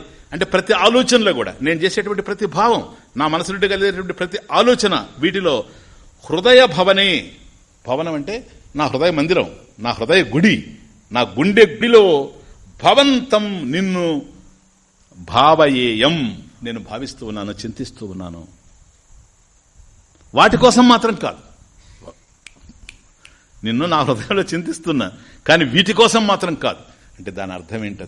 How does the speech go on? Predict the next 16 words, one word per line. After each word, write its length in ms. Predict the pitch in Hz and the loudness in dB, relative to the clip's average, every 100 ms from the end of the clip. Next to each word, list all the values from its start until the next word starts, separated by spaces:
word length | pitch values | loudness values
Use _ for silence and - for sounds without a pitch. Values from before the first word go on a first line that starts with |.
| 82 | -18
తెలుసా? 300 | 80 - 151 127 - - _ _ _ _ 117 | -18 -16 -16 -16 -20 -20 _ _ _ _ -14
ఆ? 40 | 269 - - - - - _ - _ - _ - - - | -14 -16 -20 -20 -20 -20 _ -20 _ -20 _ -20 -20 -18
భగవంతుణ్ణి 540 | - 117 135 131 135 117 101 | -10 -6 -6 -4 -6 -6 -8
ఆశ్రయించి 460 | - - 120 113 127 | -8 -6 -6 -6 -10
ప్రార్థిస్తూ 560 | - 98 95 110 - - 104 | -8 -8 -8 -12 -12 -10 -8
ఉంటారు 220 | 98 104 98 | -8 -8 -8
కదా 140 | 87 95 | -10 -10
అందరూ, 280 | 95 104 101 113 175 135 98 - _ - - - - 95 | -8 -8 -6 -8 -8 -12 -16 -20 _ -20 -20 -20 -12 -4
వీటి 180 | 127 139 | -4 0
కోసం 200 | 160 196 190 | 2 2 4
ప్రార్థించకండి 640 | 175 180 214 208 185 196 202 | 4 6 4 4 6 6 6
అని 100 | 170 | 6
చెప్పడం 240 | 151 165 - - - - | 4 0 -4 -18 -16 -6
ఇప్పుడు 140 | 104 | -6
అర్థమవుతుంది. 420 | 107 - 135 107 104 | -4 -4 -4 -4 -8
ఇప్పుడు 180 | - | -8